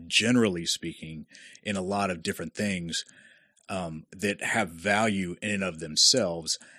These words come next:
And therefore, it's not connected directly to the va-, like, the value of money that goes down with inflation.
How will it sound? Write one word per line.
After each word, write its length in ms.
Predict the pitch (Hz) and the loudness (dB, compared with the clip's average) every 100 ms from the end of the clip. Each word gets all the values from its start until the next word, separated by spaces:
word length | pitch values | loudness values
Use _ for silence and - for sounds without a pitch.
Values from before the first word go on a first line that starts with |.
| - | -10
And 240 | - 98 87 | -4 -4 0
therefore, 800 | 110 117 - 98 90 87 85 - _ | 2 2 2 -2 -2 -4 -8 -12 _
it's 220 | - 101 110 | -4 0 2
not 280 | 104 98 | 2 -2
connected 460 | - 101 101 98 82 | -4 -2 -2 -2 -6
directly 540 | 90 80 117 - 101 | -6 0 0 2 -2
to 160 | 85 98 | -4 -6
the 100 | 85 | -6
va-, 300 | 80 87 87 - | -4 -4 -6 -8
like, 300 | 92 87 - _ _ | -8 -8 -10 _ _
the 160 | - 90 | -10 -4
value 580 | 87 98 98 92 90 92 | 0 2 2 0 -2 -4
of 180 | 87 80 | -8 -8
money 640 | 85 92 110 92 80 76 _ _ _ _ _ _ _ _ - | -4 0 0 0 -4 -12 _ _ _ _ _ _ _ _ -16
that 360 | 98 101 95 _ - - - | -2 -2 -2 _ -20 -20 -4
goes 320 | 113 101 85 | 2 2 2
down 420 | 80 101 104 104 | 2 4 4 2
with 180 | 85 - | 0 -6
inflation. 540 | 82 - 90 90 - | -8 -6 -4 -4 -6